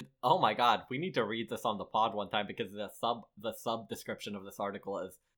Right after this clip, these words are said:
"a tip for diners in New York and why to be wary of entertainers."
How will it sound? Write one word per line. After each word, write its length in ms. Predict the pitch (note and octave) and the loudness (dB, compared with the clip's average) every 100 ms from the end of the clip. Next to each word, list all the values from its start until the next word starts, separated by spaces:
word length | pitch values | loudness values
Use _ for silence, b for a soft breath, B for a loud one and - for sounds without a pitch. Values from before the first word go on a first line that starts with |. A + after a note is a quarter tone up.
| _ _ _ A#2 | _ _ _ -8
"a 80 | B2 | -8
tip 280 | - D3 D3 | -2 -2 -2
for 100 | C3+ | 0
diners 400 | B2 A#2+ A#2+ A2 | 2 2 -2 -4
in 80 | |
New 140 | G#2+ B2+ | -6 -4
York 400 | A2+ G#2 A2 - - | 0 0 -2 -6 -8
and 140 | A#2+ | 0
why 200 | G#2+ A#2 | 2 2
to 80 | A2+ | 0
be 140 | A#2 | -4
wary 320 | G#2+ G#2+ A2 | -4 -2 -4
of 80 | G#2 | -4
entertainers." 640 | G#2 G2 - G#2+ G2 F2+ | -4 -4 -4 -4 -4 -4